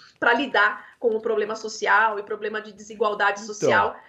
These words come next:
Speaker 1: é, que sai muito aprofundado, né, dessa pandemia.
Speaker 2: Eu escuto, acho que, Alessandra, desde os meus cinco anos tem que fazer a reforma tributária no Brasil. E passa governo,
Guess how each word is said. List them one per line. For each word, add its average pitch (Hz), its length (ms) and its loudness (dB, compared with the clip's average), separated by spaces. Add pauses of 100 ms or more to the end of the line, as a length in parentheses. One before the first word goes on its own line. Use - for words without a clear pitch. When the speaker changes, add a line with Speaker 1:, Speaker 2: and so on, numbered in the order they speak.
(120)
Speaker 1:
é, 220 180 0
que 220 160 -14
sai 220 280 -4
muito 240 240 -10
aprofundado, 226 840 -2
né, 220 340 -6
dessa 208 240 -4
pandemia. 208 680 -4
Speaker 2:
Eu 139 160 2
escuto, 135 760 0 (320)
acho 107 200 -10
que, 95 420 -4
Alessandra, 95 400 -6
desde 135 240 0
os - 20 -10
meus 135 240 -6
cinco 160 400 -4
anos 131 360 -2
tem 147 120 -12
que 123 60 -18
fazer 131 200 -4
a - 20 -2
reforma 127 280 -6
tributária 120 440 -6
no 120 100 -8
Brasil. 101 420 -4 (600)
E - 80 -12
passa 156 460 2
governo, 131 760 -2